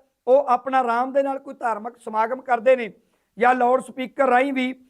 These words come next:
ਆਪਣੇ ਹਿਸਾਬ ਦੇ ਨਾਲ ਕੋਈ ਧਾਰਮਿਕ ਚੀਜ਼ਾਂ ਦੇ ਉੱਪਰ ਕੋਈ ਮਿਊਜ਼ਿਕ ਕਰਦੇ ਨੇ, ਜਿਵੇਂ ਕਿ ਸਾਰੇ ਕਰਦੇ ਨੇ,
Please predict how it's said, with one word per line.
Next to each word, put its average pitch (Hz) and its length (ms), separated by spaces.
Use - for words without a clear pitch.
ਆਪਣੇ 262 420
ਹਿਸਾਬ 233 420
ਦੇ 247 100
ਨਾਲ 247 200
ਕੋਈ 254 260
ਧਾਰਮਿਕ 254 680
ਚੀਜ਼ਾਂ 262 340
ਦੇ 269 100
ਉੱਪਰ 254 340
ਕੋਈ 262 140
ਮਿਊਜ਼ਿਕ 233 360
ਕਰਦੇ 233 340
ਨੇ, 233 180
ਜਿਵੇਂ 247 220
ਕਿ 254 340
ਸਾਰੇ 294 340
ਕਰਦੇ 240 340
ਨੇ, 214 180